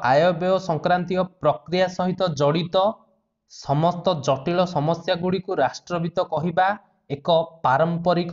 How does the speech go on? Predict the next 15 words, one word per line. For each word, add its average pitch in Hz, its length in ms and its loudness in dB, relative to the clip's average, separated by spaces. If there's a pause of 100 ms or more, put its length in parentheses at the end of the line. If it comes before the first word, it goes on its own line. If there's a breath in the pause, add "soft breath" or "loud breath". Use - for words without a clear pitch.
(140)
କଥା, - 320 0 (160)
ଏହା 147 160 0 (140)
କିଏ 147 240 -6
କହିଥିଲେ? 170 500 -2 (220)
ଅପସନ୍ସ 160 340 -6
ରହିଛି 165 400 -4
ହ୍ୟୁଗ, 165 460 -4 (560)
ମସ୍ଗ୍ରେଭ, 135 600 -2 (340)
ଡାଲଟନ, 135 640 0 (500)
ସିରାସ। 156 440 2 (680)
ତ 127 120 -2
କରେକ୍ଟ 151 340 2
ଅପସନ 160 300 -2
ହଉଛି 170 320 0 (1080)
ମସ୍ଗ୍ରେଭ। 139 680 -2